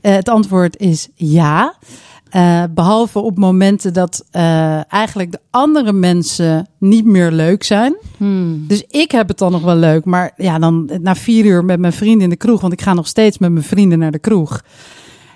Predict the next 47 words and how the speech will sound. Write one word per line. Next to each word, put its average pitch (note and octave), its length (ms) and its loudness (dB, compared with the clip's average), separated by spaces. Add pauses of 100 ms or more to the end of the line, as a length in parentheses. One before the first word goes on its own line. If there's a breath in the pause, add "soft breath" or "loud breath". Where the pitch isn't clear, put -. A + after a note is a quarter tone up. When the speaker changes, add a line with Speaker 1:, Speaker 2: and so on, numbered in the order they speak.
(100)
Speaker 1:
Eh, F3+ 200 2
begin D#3+ 280 0
ik F#3 80 0
me F3 80 -2
gewoon D#3+ 200 0
te D#3+ 100 -6
vervelen. D#3+ 760 -2
Dan F#3 100 -2
Speaker 2:
Ja. F3+ 60 -4
Speaker 1:
denk F#3 140 0
ik, F3+ 120 -4
ik G3 160 -4
wil F#3+ 180 4
nu F3+ 100 4
gewoon E3 200 0
iets D#3+ 140 0
leuks G3+ 380 0
doen. D3+ 300 -2
Ik F3 120 -6
wil, F3+ 360 0
eh, F3 100 0
wanneer F3 240 0
mag E3+ 160 -2
ik E3+ 100 -10
weer E3+ 160 -2
gaan F3 120 -2
spelen? A3 440 0
Mag F3 140 -2
ik - 60 -20
van F3+ 200 -6
tafel? A3 380 0
Ik E3 100 -6
zat - 160 -10
een F3 60 -14
keer, E3+ 260 -2 (480 loud breath)
was E3 120 0
ik E3+ 100 -2
op D#3+ 80 -8
vakantie G#3 520 0
met E3+ 140 0
een E3+ 60 -2
groepje D#3+ 800 -4
vrouwen F3 720 0
en E3+ 180 -2
daar E3+ 80 -2
was E3 160 -4
één E3+ 440 0